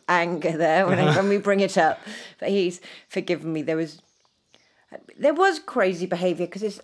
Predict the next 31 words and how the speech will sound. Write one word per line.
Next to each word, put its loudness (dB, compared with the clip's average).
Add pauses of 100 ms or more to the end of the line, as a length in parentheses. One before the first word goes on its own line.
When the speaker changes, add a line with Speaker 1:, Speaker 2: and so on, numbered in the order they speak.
(100)
Speaker 1:
it -2
was -2
a -4 (120)
very 2
intense -2
pressure -6
cooker -6
Speaker 2:
Yeah, -2
normal. -4
Speaker 1:
scenario. -2 (480)
Um, -6 (480)
kept -6
in -4
really -6
small -8
tour -4
bus -6
and -8
then -4 (400)
released -4
out, -2 (320)
and -8
then -2
you -2
get 0
all -4
the -6
fuss -4
and -6
the -4
attention -6